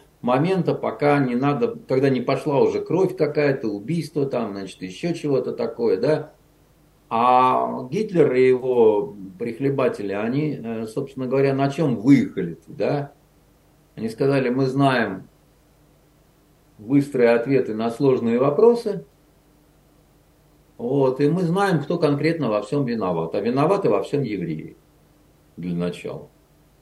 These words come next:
Ну, они же, собственно говоря, и придумали коммунистов. Ну, Маркс там, Клара Цеткин. Да, одни ев-, евреи. Они же и банкиры».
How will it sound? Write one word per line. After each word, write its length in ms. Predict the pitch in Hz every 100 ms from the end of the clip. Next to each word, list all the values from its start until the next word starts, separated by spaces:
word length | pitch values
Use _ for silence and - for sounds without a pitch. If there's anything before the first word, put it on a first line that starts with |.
| _ _ _ _ _ -
Ну, 200 | 202 165
они 260 | 147 185
же, 240 | 147 143 123
собственно 420 | 151 143 117 113
говоря, 520 | 113 117 131 139 120
и 300 | 107 104 98
придумали 560 | 101 101 110 120 104 92
коммунистов. 680 | 87 80 76 64 - _ _ _ _ _ _ _ _ _ _ _ _ _ _ -
Ну, 280 | 139 - - _ _ _ _
Маркс 440 | 110 180 180 -
там, 400 | - 113 95 87 82 - _ _ _ _ _ _ _ _ _ _ -
Клара 300 | 101 95 87
Цеткин. 560 | - 160 - - 95 - _ _ _
Да, 320 | 254 220 160 123
одни 200 | 123 127
ев-, 260 | 117 107
евреи. 500 | 95 104 101 87 80 - _ _ _ _ _ _ _ _ _ _ _
Они 280 | - 135 160
же 140 | 120 120
и 40 |
банкиры». 540 | - 98 85 - 76